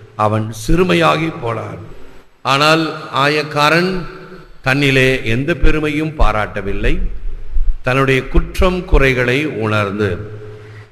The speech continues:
எவன் ஒருவன் தன்னுடைய குற்றங்களையோ தன்னுடைய இயல்பையோ தெரிந்து கொள்ளுகிறானோ,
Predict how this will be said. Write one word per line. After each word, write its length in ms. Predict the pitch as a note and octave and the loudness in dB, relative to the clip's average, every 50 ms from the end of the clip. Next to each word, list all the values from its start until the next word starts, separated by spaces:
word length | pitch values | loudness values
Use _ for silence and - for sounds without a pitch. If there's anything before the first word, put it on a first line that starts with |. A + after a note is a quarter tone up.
| _ _ - | _ _ -2
எவன் 260 | A#2+ C#3 E3+ G3+ G#3+ | 0 2 2 4 4
ஒருவன் 560 | G#3 G3 F#3 F#3+ F#3 F#3 G3 G3 G3 G3 F#3 | 6 6 6 6 4 4 2 2 0 -2 -2
தன்னுடைய 640 | - D3+ D3 D3+ E3 E3+ E3+ D#3+ D3+ C#3+ C3+ C3 C3+ C#3+ D#3 D#3+ D#3 D#3 - - - - - - - - - | 0 0 0 2 0 0 0 0 0 0 0 2 2 4 4 2 2 -2 -6 -12 -16 -16 -20 -20 -20 0 2
குற்றங்களையோ 1120 | - - - - - E3+ E3 D3+ C3+ B2+ A2+ A2 G#2 G2 F#2+ G2 A2 B2+ D#3 F3 F#3 - - - - - - - - - - - - - | 2 2 2 2 2 2 2 2 2 0 0 0 -2 -2 -2 0 2 2 4 2 2 0 -4 -8 -12 -14 -14 -12 -12 -14 -14 -14 -6 0
தன்னுடைய 580 | - D#3 E3 F3+ F3+ F#3 F3 E3 D#3+ D3+ D3 | 2 4 4 4 2 -2 -2 -2 -2 -2 -2
இயல்பையோ 1200 | C#3 B2 A#2 A#2+ B2+ C3+ D3+ E3+ E3+ F3 E3 C#3 C3 B2 A2+ A#2 B2+ D3 E3 F3 F3 - - - - - - - - - - - - - - - _ _ - | -2 -2 -2 -2 0 0 2 2 2 0 2 2 2 2 4 4 4 4 4 4 2 0 -4 -6 -10 -14 -16 -18 -18 -20 -20 -20 -20 -20 -20 -20 _ _ 2
தெரிந்து 460 | - D#3+ E3+ F3+ G#3 G#3+ G#3+ A3+ G#3 | 4 4 6 6 4 2 2 2 4
கொள்ளுகிறானோ, 960 | F3+ F3 D#3 C#3+ C3+ B2+ A#2 A2+ A2 G#2 G2+ A2+ C3+ D#3 F3 F3+ F3+ F#3 | 4 4 4 4 4 4 4 4 2 2 2 0 0 0 0 0 -2 -4